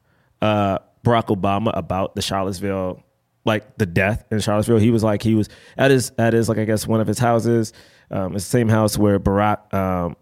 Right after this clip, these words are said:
he lives on a golf, like, one of his houses on a golf course. He saw Barack on, like, the seventeenth or something hole,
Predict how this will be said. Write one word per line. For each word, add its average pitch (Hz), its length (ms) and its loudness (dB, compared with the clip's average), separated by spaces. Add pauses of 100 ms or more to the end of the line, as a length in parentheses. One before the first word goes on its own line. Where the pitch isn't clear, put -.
(180)
he 131 160 4
lives 139 160 6
on 131 100 4
a 107 40 -2
golf, 117 300 0
like, 110 140 2
one 147 120 4
of 143 60 2
his 131 100 0
houses 110 280 0
on 98 120 -2
a 101 40 -4
golf 117 240 0
course. 113 320 0 (300)
He 110 100 0
saw 113 260 4
Barack 113 320 2
on, 110 60 -2
like, 104 140 -2
the 98 60 -6
seventeenth 110 460 -4
or 107 40 0
something 101 280 -4
hole, 123 480 2